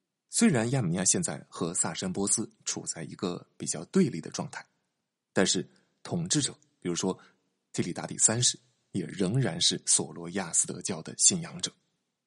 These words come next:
到了公元三世纪末期，欧亚地区的宗教格局正在酝酿着激烈的变革。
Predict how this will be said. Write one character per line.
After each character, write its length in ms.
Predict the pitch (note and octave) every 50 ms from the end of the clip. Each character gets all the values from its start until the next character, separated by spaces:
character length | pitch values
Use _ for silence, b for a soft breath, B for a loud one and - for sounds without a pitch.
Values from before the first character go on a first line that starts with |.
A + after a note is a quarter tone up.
| _ _ _ _ _ _ _ _ _ _ _ _ _ _ _ _ _ _ _ _ _ _ _ _ _ _ _ _ _ _ _ _ _ _ _ _ _ _ _ _ _ _ _ _ _ _ _ _ _ _ _ _ _ _ _ _ _ _ _ _ _ _ _ _ _ _ _ _ _ _ _ _ _ _ _ _ _ _ _ _ _ _ _ _ _ -
到 120 | - A#2+
了 220 | G#2+ G#2+ G2 G2 G2
公 160 | - A#2+ A2
元 160 | G2 F#2 G2
三 180 | G2 - G#2+ G2
世 120 | - G2+
纪 120 | - F#2
末 240 | F2+ G#2+ C3 B2 E2
期， 240 | - - - - - _ _ _ _ _ _ _ _ _ -
欧 180 | - A2 G#2 G2
亚 180 | G2 - -
地 160 | - - F#2
区 160 | D#2+ - - D#2
的 80 | D2+
宗 140 | - - G2
教 140 | F2+ - E2
格 160 | - - E2+
局 240 | E2+ - - G2 - b b b -
正 180 | - G2+ E2
在 160 | E2 - D#2 D#2+
酝 180 | E2+ G2 F#2 E2+
酿 220 | F2 F2 D#2 -
着 80 | - -
激 280 | - - - - G2+ F#2
烈 140 | - E2+
的 80 | - -
变 200 | - G2+ - -
革。 140 | - -